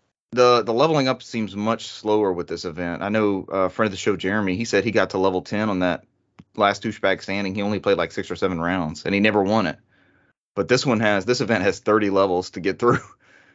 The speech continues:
But it's like the samurai armor, the Tenrai Fracture. It's got multiple weeks.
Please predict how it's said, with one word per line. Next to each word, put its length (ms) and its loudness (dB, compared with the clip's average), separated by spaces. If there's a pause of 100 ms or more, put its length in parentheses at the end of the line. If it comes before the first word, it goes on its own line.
(200)
But 160 6
it's 120 2
like 160 4
the 300 6
samurai 400 0
armor, 420 0
the 140 -2
Tenrai 480 2
Fracture. 640 -2
It's 260 -2
got 340 4 (180)
multiple 520 -4
weeks. 460 -8